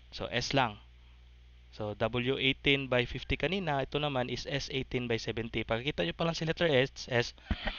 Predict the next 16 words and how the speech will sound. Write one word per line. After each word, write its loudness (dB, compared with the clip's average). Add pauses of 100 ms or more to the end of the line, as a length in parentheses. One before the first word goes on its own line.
(380)
<clears throat> 12
sorry, -6 (400)
ah, 2 (640)
hindi 2
na 4
siya 2
wide 4
flange. -4
So, -4
this -6
is -8
S -4
shape -2
na -6
siya, -2
no? -12